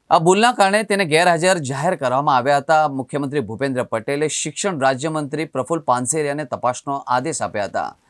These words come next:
શિક્ષણ વિભાગે વિદ્યાર્થિનીના તમામ પેપરની ચકાસણી કરી હતી. તપાસમાં જાણવા મળ્યું કે અંકિશા પરીક્ષામાં પાસ થઈ છે. મંત્રીએ તેને સાચું પરિણામ સોંપ્યું છે.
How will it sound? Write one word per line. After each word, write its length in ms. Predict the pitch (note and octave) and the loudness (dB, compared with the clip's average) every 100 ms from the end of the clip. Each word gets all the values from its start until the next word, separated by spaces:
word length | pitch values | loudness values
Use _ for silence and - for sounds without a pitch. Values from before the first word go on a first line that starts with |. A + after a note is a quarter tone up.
| _ _ _ - | _ _ _ -6
શિક્ષણ 480 | - G3 - A3+ A3 | 0 2 4 2 4
વિભાગે 440 | F3 D#3 E3 G#3 | 6 6 4 2
વિદ્યાર્થિનીના 760 | D#3+ C3 D#3 F3 E3 D#3+ E3 F#3 | 2 2 2 2 0 -2 -2 -2
તમામ 400 | - C#3 F3+ G3+ | 0 0 0 0
પેપરની 440 | D3 - D3 E3 | -4 -2 -2 -2
ચકાસણી 500 | E3 D#3 D3+ C3+ A2+ | -4 -2 -2 -4 -6
કરી 200 | A2 G#2+ | -4 -6
હતી. 300 | G2+ G2+ B1 _ _ _ _ _ - | -6 -10 -12 _ _ _ _ _ 2
તપાસમાં 500 | D#3+ F#3+ F#3+ G3 F3 | 4 4 4 2 4
જાણવા 400 | C#3+ D3 E3+ D#3+ | 2 4 2 2
મળ્યું 320 | C#3 D#3 D#3+ | 2 0 0
કે 120 | E3+ | -2
અંકિશા 580 | A#2+ C3+ A#2+ D#3 - D3+ | -2 -6 -6 -4 0 0
પરીક્ષામાં 600 | B2+ B2 - C3+ D3+ D3 | 0 -4 -4 -8 -6 -4
પાસ 240 | C#3+ C3 | -4 -4
થઈ 140 | A#2+ G#2 | -6 -6
છે. 360 | - F#2 - _ _ _ - | -8 -12 -14 _ _ _ -8
મંત્રીએ 440 | C#3 D#3+ D#3+ G3 G3 | 0 2 2 2 2
તેને 320 | F3 D#3+ F3 | 2 0 0
સાચું 540 | E3 - C#3+ C#3+ G3+ | 0 2 2 2 -4
પરિણામ 420 | E3+ C3+ C3+ D3+ E3 | -2 -2 -2 -2 -2
સોંપ્યું 440 | - B2 A#2+ G#2+ | -2 -2 -4 -8
છે. 320 | G2 E2 G1+ | -8 -12 -14